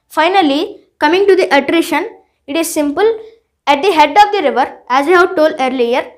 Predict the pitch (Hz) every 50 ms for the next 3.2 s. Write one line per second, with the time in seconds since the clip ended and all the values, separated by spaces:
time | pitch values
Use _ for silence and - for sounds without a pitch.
0 | _ _ _ _ - 254 320 294 285 311 - - 349 339 349 339 359 359 349 -
1 | - - _ _ _ _ - 262 269 269 269 254 285 311 294 311 294 294 302 302
2 | 294 294 - 247 262 254 254 - - 269 262 269 262 - 302 269 262 262 269 320
3 | 320 - - -